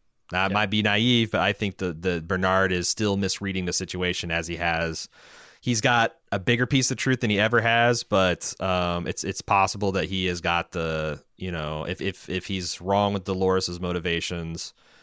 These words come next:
Speaker 1: then, you know, it's, he's also wrong in that, like, just because Caleb has been put on this path, we've seen the host break their loops. If this is yet another loop that she's got him on, she, he can break that too.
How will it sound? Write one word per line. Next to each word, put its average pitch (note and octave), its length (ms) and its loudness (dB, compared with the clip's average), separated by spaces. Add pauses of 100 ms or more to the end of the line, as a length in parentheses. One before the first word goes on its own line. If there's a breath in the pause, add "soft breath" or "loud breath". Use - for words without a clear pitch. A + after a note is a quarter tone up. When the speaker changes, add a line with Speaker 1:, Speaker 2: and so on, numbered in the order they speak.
(320 soft breath)
Speaker 1:
then, E2 720 -4 (220)
you F2+ 120 -6
know, D#2+ 180 -4
it's, E2 140 -8
he's G#2 140 0
also G#2+ 300 2
wrong F#2 580 2
in F2+ 180 -2
that, F2+ 260 0
like, F2 400 -2
just G2 200 -4
because G2 300 0
Caleb G2 380 0
has F#2 100 -6
been F#2+ 220 -2
put G#2 180 0
on F#2+ 100 0
this F#2 120 -2
path, A#2 480 0
we've F#2 180 -4
seen G2 300 -2
the F2+ 100 -2
host A2 320 -2
break E2+ 240 -4
their G#2 140 -2
loops. A2 380 -2
If E2 100 -6
this F#2+ 160 -2
is F#2+ 140 -4
yet G2 140 2
another G2 280 0
loop G#2 220 -2
that G2+ 100 -6
she's - 160 -10
got A2 160 2
him A#2 100 -2
on, F#2 160 0
she, F2 140 -6
he G2 100 -6
can F#2+ 120 -6
break F#2+ 260 0
that G2+ 220 0
too. G#2+ 300 -2